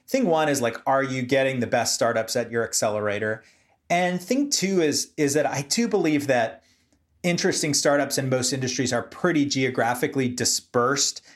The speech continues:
And so that idea that, that we're gonna just take one geography and say,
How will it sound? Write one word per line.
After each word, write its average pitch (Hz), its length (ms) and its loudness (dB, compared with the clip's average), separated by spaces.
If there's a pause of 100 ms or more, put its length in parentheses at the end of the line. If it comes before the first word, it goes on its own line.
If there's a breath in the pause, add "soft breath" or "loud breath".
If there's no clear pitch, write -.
(100)
And 143 140 0
so 156 140 2
that 143 140 4
idea 147 500 2
that, 139 160 -2
that 139 180 0
we're 135 120 2
gonna 123 200 2
just 123 360 0
take 143 200 -2
one 139 260 2
geography 120 880 0
and 117 160 -4
say, 107 520 0